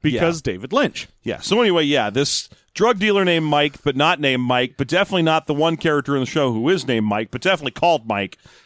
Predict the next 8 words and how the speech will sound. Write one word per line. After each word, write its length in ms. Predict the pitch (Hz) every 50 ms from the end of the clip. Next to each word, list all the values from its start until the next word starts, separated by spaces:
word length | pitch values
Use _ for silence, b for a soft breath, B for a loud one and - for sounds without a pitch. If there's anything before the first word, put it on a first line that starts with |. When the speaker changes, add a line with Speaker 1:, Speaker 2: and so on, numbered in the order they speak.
| b -
Speaker 2:
uh, 240 | - 123 123 123 127
is 200 | 135 135 127 -
killed 400 | - - 156 147 131 127 120 - b b b b b b _
by 420 | - 135 131 127 123 117 120 123
Bobby, 440 | 104 - 135 127 123 117 123 117 117
who 100 | 117 135
tries 280 | 127 - 156 147 147 -
to 160 | - 151 123